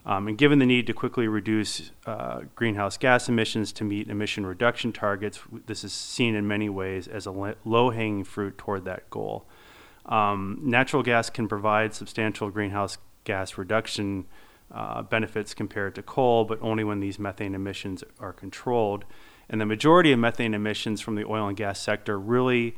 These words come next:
uh, come from a small number of sources. So it's, it's easy to target a lot of these permit conditions and regulations to those sources to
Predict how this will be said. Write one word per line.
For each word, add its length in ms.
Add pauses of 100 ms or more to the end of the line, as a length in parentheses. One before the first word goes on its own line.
(420)
uh, 240
come 260
from 220
a 20
small 400
number 340
of 120
sources. 600
So 300
it's, 320
it's 240
easy 340
to 100
target 640 (420)
a 80
lot 200
of 100
these 160
permit 360 (360)
conditions 480
and 160
regulations 680
to 140
those 240
sources 400
to 260